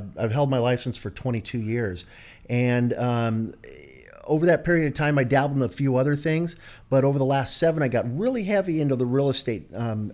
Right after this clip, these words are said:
I ran into somebody who, uh, is my mentor, and, uh, her name is Pat Michaels. She actually, uh, brought me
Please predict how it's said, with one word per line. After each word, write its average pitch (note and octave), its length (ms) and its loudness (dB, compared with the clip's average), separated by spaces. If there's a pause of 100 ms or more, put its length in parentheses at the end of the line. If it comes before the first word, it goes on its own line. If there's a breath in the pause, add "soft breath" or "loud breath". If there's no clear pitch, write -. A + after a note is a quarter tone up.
I B2 160 0
ran C#3+ 280 2
into C#3+ 180 2
somebody C3+ 480 2
who, A#2+ 320 -4
uh, G#2+ 360 -4
is A#2 240 -2
my A#2+ 160 2
mentor, A#2 720 0 (540 loud breath)
and, B2 380 0
uh, A2+ 260 2
her A2+ 220 -2
name B2 180 2
is A2+ 80 4
Pat A#2 240 10
Michaels. A#2 400 2
She C3 220 0
actually, A#2 480 0
uh, G#2 100 0
brought G#2 340 0
me G#2 280 -4